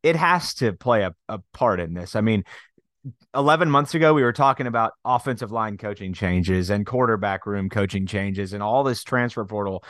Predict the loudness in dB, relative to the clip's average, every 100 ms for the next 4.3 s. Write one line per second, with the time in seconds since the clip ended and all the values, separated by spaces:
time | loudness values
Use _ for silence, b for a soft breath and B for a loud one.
0 | B B -4 0 0 -2 -6 -4 -4 -4
1 | -4 0 4 4 2 0 -2 -2 -4 -4
2 | -6 -6 -6 -2 0 0 0 0 0 0
3 | 0 2 2 2 2 2 B B _ _
4 | 0 2 0